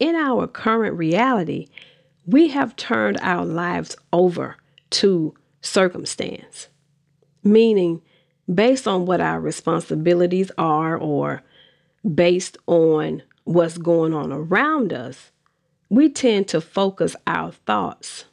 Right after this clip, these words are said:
and our energy on those things, even if those things are less desirable,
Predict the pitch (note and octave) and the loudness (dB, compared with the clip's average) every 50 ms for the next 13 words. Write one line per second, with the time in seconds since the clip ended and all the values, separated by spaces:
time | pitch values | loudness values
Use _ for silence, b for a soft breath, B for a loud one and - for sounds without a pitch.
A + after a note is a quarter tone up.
0 | _ _ _ _ _ - F3+ E3+ D#3+ D#3 D#3 C#3+ - _ - G#3 B3 C4 A#3+ F#3+ | _ _ _ _ _ 0 2 2 2 2 0 -4 -4 _ 2 4 4 6 6 4
1 | D#3+ D#3 D#3+ B2 G#2 G#2+ - _ _ _ _ _ _ _ _ _ _ _ _ _ | 2 0 -4 -10 -10 -12 -16 _ _ _ _ _ _ _ _ _ _ _ _ _
2 | _ _ _ _ _ - F#3 F3 D#3+ D#3 D#3 D#3+ D#3+ D#3+ D#3 - - - F3+ E3+ | _ _ _ _ _ 2 2 4 4 2 0 0 0 -2 -2 -4 -6 -6 -6 -6
3 | - - - - E3 - _ - - - _ _ _ _ _ _ _ _ _ _ | -6 -6 -10 -12 -16 -18 _ -20 -20 -20 _ _ _ _ _ _ _ _ _ _
4 | _ _ _ - C4+ D#4 E4+ F#4 E4 D#4 D#4 D#4 D#4 D#4 D4+ C#4+ - b b b | _ _ _ 0 2 4 4 2 2 0 -2 0 0 0 0 -2 -4 b b b
5 | b b b b b G3+ G3+ - - A3+ A#3 B3 B3 A#3+ - - A3+ G#3+ G#3 A3 | b b b b b -2 -2 2 2 2 2 2 2 0 0 0 2 2 4 2
6 | A3 G3+ G3 F3 E3 D#3+ E3 E3+ F#3 F#3+ - - G3+ F#3+ F3 D#3 D#3 E3 D#3+ D#3+ | 2 0 0 0 0 2 2 2 0 0 0 0 0 0 0 -2 -2 -4 -6 -8
7 | E3+ D#3+ D#3 D#3 - | -8 -8 -10 -10 -14